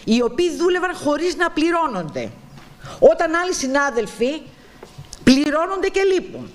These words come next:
Εγώ είμαι δέλτα σίγμα, αλλά λέω αλήθειες. Οι οποίοι έμειναν μέχρι τις οκτώ και εννιά η ώρα προκειμένου να δουλέψουν τα περιστατικά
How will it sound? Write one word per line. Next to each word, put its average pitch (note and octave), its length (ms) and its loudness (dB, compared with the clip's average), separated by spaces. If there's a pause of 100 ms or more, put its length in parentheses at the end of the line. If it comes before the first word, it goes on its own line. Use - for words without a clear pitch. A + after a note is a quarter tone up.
(380)
Εγώ C#4 240 6
είμαι F4 180 0
δέλτα D4 300 0
σίγμα, F4 300 -2
αλλά E4+ 140 0
λέω E4 180 0
αλήθειες. D#4 840 -6 (580)
Οι B3 180 6
οποίοι B3+ 240 2 (160)
έμειναν A#3+ 280 -2
μέχρι E4+ 200 0
τις - 120 -2
οκτώ E4 320 0
και D4 100 0
εννιά C#4 200 0 (180)
η B3 40 2
ώρα C#4+ 260 2
προκειμένου D4 480 -2
να D#4+ 120 2
δουλέψουν D4 360 0
τα D#4+ 100 0
περιστατικά C4 560 0